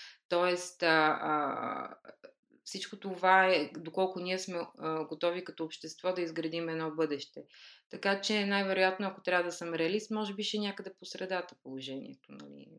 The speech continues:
Може да се пребориме, да подобриме, а, част от, а, инфраструктурата и от структурата и да се пребориме с равенствата,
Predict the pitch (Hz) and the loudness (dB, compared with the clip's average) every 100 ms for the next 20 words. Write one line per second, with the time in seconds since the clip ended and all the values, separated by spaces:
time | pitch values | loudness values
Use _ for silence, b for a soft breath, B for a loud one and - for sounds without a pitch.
0 | - 160 165 - 190 180 160 185 190 185 | -14 -10 -10 -10 -4 -2 4 6 6 4
1 | 180 156 - 156 160 165 165 160 151 143 | -2 -4 -8 -6 -4 -2 -4 -4 -4 -4
2 | - 151 147 151 - 151 151 139 - 147 | -6 -8 -8 -10 -2 -2 -2 -10 -4 -4
3 | 139 147 143 151 - 143 - 151 147 147 | -2 -6 -10 -16 -16 -18 -8 -6 -4 -4
4 | 143 - 143 - 147 143 143 143 135 - | -6 -8 -12 -8 -6 -6 -4 -6 -8 -10
5 | - 143 156 160 151 151 - 147 147 143 | -8 0 0 0 -4 -10 -6 -4 -4 -6
6 | - 151 151 196 | -12 -10 -8 -8